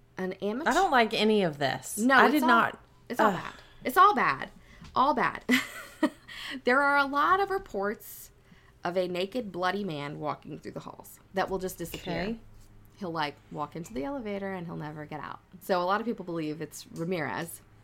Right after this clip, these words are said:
Speaker 2: Mm-hmm,
Speaker 1: because he
Speaker 2: the
Speaker 1: was,
Speaker 2: murderer.
Speaker 1: because he, yeah, he was always naked and bloody, which nobody thought was weird then. Why do they think it's weird now?
Speaker 2: <laughs>
Speaker 1: I'm confused. I'm confused. They, there are the atypical shadows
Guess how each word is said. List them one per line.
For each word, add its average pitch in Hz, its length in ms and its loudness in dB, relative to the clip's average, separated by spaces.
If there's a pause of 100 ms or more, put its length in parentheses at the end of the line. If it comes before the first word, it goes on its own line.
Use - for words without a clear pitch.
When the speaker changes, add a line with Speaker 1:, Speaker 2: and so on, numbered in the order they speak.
(220)
Speaker 2:
Mm-hmm, 170 220 -2
Speaker 1:
because 156 260 -4
he 160 80 -4
Speaker 2:
the 160 60 0
Speaker 1:
was, 160 40 -2
Speaker 2:
murderer. 156 480 -4
Speaker 1:
because 156 320 -6
he, 147 280 -8
yeah, 139 260 -4
he 147 120 -8
was 143 100 -4
always 147 180 -4
naked 135 260 -6
and 139 140 -10
bloody, 139 320 -8 (100)
which - 220 -4
nobody 170 280 -4
thought 147 280 -6
was 139 200 -12
weird 139 300 -8
then. 156 320 0 (380)
Why 208 180 10
do 233 80 4
they 220 100 -2
think 202 180 2
it's 202 120 -2
weird 202 320 6
now? 202 300 6 (560)
Speaker 2:
<laughs> - 640 -4
Speaker 1:
I'm 220 220 10
confused. 262 840 2
I'm 185 220 4
confused. 165 720 0
They, 190 260 6
there 180 260 -4
are 180 60 0
the 180 300 -2
atypical 170 720 -4 (340)
shadows 160 960 -4